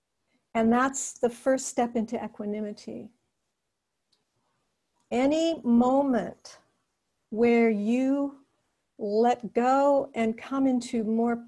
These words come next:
peace with what's happening, whatever it is, sounds, sensations in the body, the breath, the way we're breathing, the way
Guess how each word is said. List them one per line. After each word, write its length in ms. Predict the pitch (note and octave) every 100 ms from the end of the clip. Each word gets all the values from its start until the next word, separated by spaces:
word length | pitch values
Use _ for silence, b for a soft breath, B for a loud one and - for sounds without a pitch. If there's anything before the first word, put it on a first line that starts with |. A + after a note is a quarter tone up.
| _
peace 680 | - - D#4+ D#4+ E4 - -
with 280 | A#3 A#3+ -
what's 260 | A#3 A#3 -
happening, 760 | A#3+ A#3 A#3 A3 G3 F#3+ G#3+ _ _ _ _
whatever 480 | - G3 G#3 E4 G4+
it 160 | F4 G#3
is, 380 | - - - _ _ _ _ _ _ _ _
sounds, 1000 | - B3+ A#3 A#3 A#3 A#3 A#3 A#3 A#3 - _ _ _ _ _ _
sensations 720 | G#3+ F#3 - A#3 A#3 A#3+ A3+
in 100 | A3
the 80 | A3
body, 560 | G#3+ G#3+ G#3+ G#3+ G#3+
the 140 | G#3 G3
breath, 560 | - G3 G3+ G#3 G#3 _
the 60 | G#3
way 200 | G#3 G#3+
we're 140 | G3+
breathing, 960 | F#3 G#3+ G#3+ A3 G#3+ G#3 G#3 G#3 G3+ A3+
the 80 | F#3+
way 400 | G3+ G3 G3+